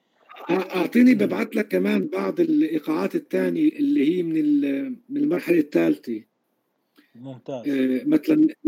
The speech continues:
Speaker 1: اللي هي اللي م-، مكتوبة بالأتمان، مثلا موازين سداس-، سداسية، أو، يعني،
Speaker 2: مم.
Speaker 1: كذا شغلات بصور لك إياهم وببعت لك إياهم. لأنه
Speaker 2: ممتاز.
Speaker 1: بعضهم مش نازلين بكتاب، مش
Speaker 2: مم.
Speaker 1: نازلين بكتاب، فبالتالي ببعت لك مثلا م-، موازين على سبعة، موازين على،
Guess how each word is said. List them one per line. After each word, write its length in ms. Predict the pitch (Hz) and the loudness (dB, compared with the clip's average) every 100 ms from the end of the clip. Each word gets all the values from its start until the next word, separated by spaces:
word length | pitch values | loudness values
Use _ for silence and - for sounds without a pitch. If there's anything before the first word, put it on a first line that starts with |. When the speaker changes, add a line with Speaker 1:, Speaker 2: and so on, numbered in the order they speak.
| 311 | 2
Speaker 1:
اللي 240 | 302 180 | 6 6
هي 200 | 185 160 - _ _ | 4 0 -10 _ _
اللي 420 | 165 160 - 156 156 | -14 -14 -4 0 2
م-، 260 | 160 165 | 2 0
مكتوبة 280 | 156 - 185 | -2 0 0
بالأتمان، 600 | 170 170 - 170 190 180 | 2 0 -2 0 0 0
مثلا 220 | 156 156 | 0 0
موازين 380 | 151 165 160 190 | 4 4 4 0
سداس-، 520 | 165 165 160 147 - | 0 2 4 2 -2
سداسية، 720 | - 160 151 147 - - 139 131 | -6 -2 0 0 0 2 2 2
أو، 240 | 131 175 - _ _ _ - | -2 -2 -6 _ _ _ -2
يعني، 200 | 202 180 | 2 2
Speaker 2:
مم. 100 | 131 | 2
Speaker 1:
كذا 260 | 220 202 | 0 2
شغلات 380 | 170 170 156 151 | 2 2 2 2
بصور 320 | - 170 185 202 | 0 2 2 0
لك 160 | - | -2
إياهم 240 | 190 180 175 | 0 0 -2
وببعت 360 | 156 151 170 156 | -2 -2 -2 -6
لك 160 | 156 | -4
إياهم. 280 | 147 135 110 - - | -2 -4 -6 -16 -18
لأنه 140 | 139 143 | -4 2
Speaker 2:
ممتاز. 340 | 165 123 107 | 2 0 -6
Speaker 1:
بعضهم 240 | 202 202 202 | -4 0 0
مش 180 | 185 | 2
نازلين 300 | 190 165 208 | 0 0 0
بكتاب، 320 | 170 - - - - _ _ _ _ | 0 -2 -6 -20 -20 _ _ _ _
مش 120 | 151 | -10
Speaker 2:
مم. 60 | - | -2
Speaker 1:
نازلين 280 | 165 196 185 | -2 0 0
بكتاب، 520 | 160 - 135 135 165 _ _ _ _ | -2 -2 -4 -4 -8 _ _ _ _
فبالتالي 760 | - 156 160 156 - 214 214 | -6 -4 -4 -6 -2 0 2
ببعت 320 | 185 190 214 | 0 -2 -6
لك 100 | 190 | -8
مثلا 260 | 196 180 180 | -8 -6 -6
م-، 280 | 165 160 156 | -6 -6 -6
موازين 360 | 156 156 190 | -2 0 -2
على 100 | 170 | -6
سبعة، 300 | 160 190 170 | -6 -6 -4
موازين 360 | 156 139 131 165 | -4 -2 -4 -2
على، 360 | 147 147 135 | 2 2 0